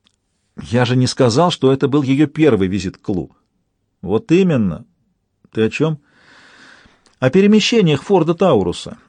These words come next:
Если верить полученным данным об оплате проезда, за последний месяц машина пересекала мост восемнадцать раз». Майрон нахмурился. «Ты шутишь?» «Да, люблю повеселиться. Заодно проверил записи за предыдущий месяц.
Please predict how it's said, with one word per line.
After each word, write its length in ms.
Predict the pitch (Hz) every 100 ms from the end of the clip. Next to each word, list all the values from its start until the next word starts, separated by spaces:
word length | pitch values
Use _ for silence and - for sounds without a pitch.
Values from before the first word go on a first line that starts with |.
| _ _ _ _ _ -
Если 320 | 139 151 170
верить 280 | 196 175 -
полученным 500 | 170 170 160 160 160
данным 420 | 220 214 147 101
об 180 | - 123
оплате 340 | 135 131 -
проезда, 520 | - 123 104 80 85 - _ _ _ -
за 160 | 107 139
последний 480 | 165 185 180 151
месяц 380 | 156 220 220 131
машина 440 | 131 135 - 233 120
пересекала 540 | 139 131 139 135 131
мост 240 | 123 95
восемнадцать 800 | 101 143 - 156 147 190 - 214 185
раз». 360 | 110 95 - _ _ _ _ _ _ _ _ _ -
Майрон 460 | 82 92 107 117
нахмурился. 600 | 120 120 117 92 87 -
«Ты 180 | - 110
шутишь?» 540 | - 120 85 76 - _ _ _ _ -
«Да, 540 | 113 190 175 160 185 -
люблю 360 | 151 175 175 190
повеселиться. 760 | 180 170 165 143 139 - 139 _ _ _ _ _
Заодно 400 | - 139 143 196
проверил 400 | 190 170 151 131
записи 480 | 113 123 - 95 92
за 140 | 104
предыдущий 580 | 185 233 226 165 156 156
месяц. 440 | 151 143 - 135